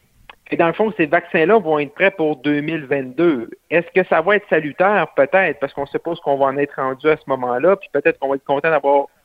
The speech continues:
beaucoup de doses en deux mille vingt-deux. Mais est-ce que ça va être, est-ce que, à court terme, est-ce que c'est ça qui nous sort, euh, et, et ce qui, ça qui va aider, euh,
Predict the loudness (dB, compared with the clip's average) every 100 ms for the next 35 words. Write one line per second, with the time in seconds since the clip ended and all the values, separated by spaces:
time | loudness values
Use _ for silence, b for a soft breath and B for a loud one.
0 | _ _ -20 -6 -6 -2 -2 0 4 6
1 | 6 2 0 -2 -4 -6 -2 -2 0 4
2 | 6 6 2 B B _ -2 0 2 0
3 | 0 -2 0 -2 0 -2 2 4 4 4
4 | 2 -2 -8 -8 -12 -14 -20 -18 -6 -2
5 | -2 -2 2 2 2 0 -4 -6 -6 -4
6 | -4 -4 -6 -6 -2 0 2 2 0 -2
7 | -6 b b b -2 2 4 2 2 0
8 | 0 -2 -4 -20 -20 -6 0 0 0 -2
9 | 2 4 2 4 2 2 2 -2 0 0
10 | 0